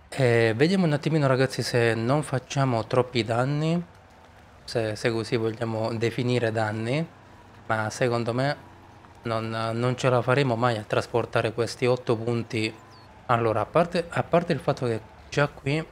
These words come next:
già inizia ad essere un po' più complicato, perché mi sa che se vado troppo indietro c'è il rischio di, ecco,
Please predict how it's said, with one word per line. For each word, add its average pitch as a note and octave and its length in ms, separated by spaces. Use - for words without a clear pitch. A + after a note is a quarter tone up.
già B2+ 320
inizia B2 460
ad A#2+ 60
essere A#2 300
un A2 140
po' C#3 140
più C3 160
complicato, A#2 960
perché A2+ 480
mi A#2+ 140
sa B2+ 160
che C3+ 120
se C3+ 120
vado D#3+ 200
troppo B2 500
indietro D#3 840
c'è B2 140
il A2+ 400
rischio C3 460
di, A2+ 240
ecco, A2+ 460